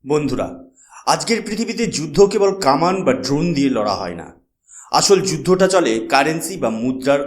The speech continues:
অলিন্দে। যদি বলি, ভারত আজ রাশিয়ার থেকে সস্তার তেল কিনে কেবল নিজের পকেট বাঁচাচ্ছে না, বরং আমেরিকার গত আশি বছরের তৈরি করা ডলার হেজিমনির কফিনে শেষ পেরেকটা পুঁতছে।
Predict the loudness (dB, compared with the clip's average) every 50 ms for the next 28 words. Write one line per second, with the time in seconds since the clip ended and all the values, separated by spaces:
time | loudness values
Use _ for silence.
0 | -4 -4 -4 -4 -4 -6 -10 -12 -14 -16 -18 -20 _ _ _ _ _ _ _ -20
1 | -20 -20 -20 -14 _ 0 2 2 4 4 4 4 4 2 0 -2 -4 -4 0 2
2 | 4 4 4 4 4 2 2 2 2 2 2 2 2 0 0 0 0 0 0 -2
3 | -6 -6 -8 -6 -2 0 0 0 0 -2 -4 -4 -2 -2 -4 -4 -4 -4 -6 -6
4 | -6 -4 -4 -4 -6 -6 -4 -2 -2 0 0 0 0 0 -2 -2 0 -2 -2 -2
5 | -2 -4 0 0 0 0 -2 -4 -6 -6 -6 -6 -8 -10 -12 -14 -20 -20 -20 -20
6 | -20 -20 -10 -2 4 4 4 4 4 2 2 2 2 2 2 0 0 2 4 4
7 | 4 4 4 0 0 0 0 0 2 0 0 0 0 -2 0 0 0 0 -2 -2
8 | -4 -4 -4 -4 -4 -4 -4 -2 0 2 4 4 2 2 2 2 2 4 4 4
9 | 2 0 0 -4 -4 -4 -4 -4 -4 -4 -6 -6 -4 -4 -4 -4 -4 -6 -6 -6
10 | -8 -8 -12 -18 -20 _ _ _ -8 -4 0 0 0 0 -2 -2 -2 -2 -2 -2
11 | -2 -4 -6 -6 -8 -12 -10 -10 -10 -10